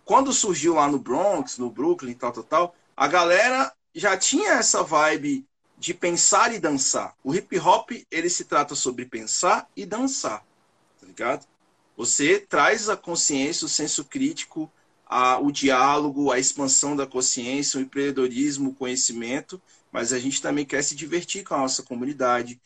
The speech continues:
a gente quer tomar um sorvete com a nossa companheira e com o nosso companheiro, a gente quer dançar, a gente quer andar de patins, a gente quer andar de skate, a gente quer rebolar,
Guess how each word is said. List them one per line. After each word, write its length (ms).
a 100
gente 200
quer 140
tomar 260
um 100
sorvete 540
com 80
a 40
nossa 240
companheira 540
e 40
com 100
o 20
nosso 240
companheiro, 680
a 80
gente 220
quer 160
dançar, 500
a 60
gente 220
quer 100
andar 240
de 80
patins, 540
a 20
gente 140
quer 120
andar 200
de 80
skate, 440
a 40
gente 240
quer 120
rebolar, 680